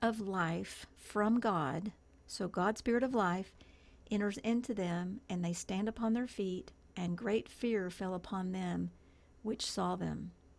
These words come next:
So we know that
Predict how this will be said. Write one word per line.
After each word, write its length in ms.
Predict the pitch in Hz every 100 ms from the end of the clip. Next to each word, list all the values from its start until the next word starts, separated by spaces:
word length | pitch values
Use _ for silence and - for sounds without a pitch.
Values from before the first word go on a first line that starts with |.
| - - - - - - - -
So 500 | - - 226 226 214
we 240 | 202 226 226
know 360 | 220 233 254
that 380 | 220 208 196 -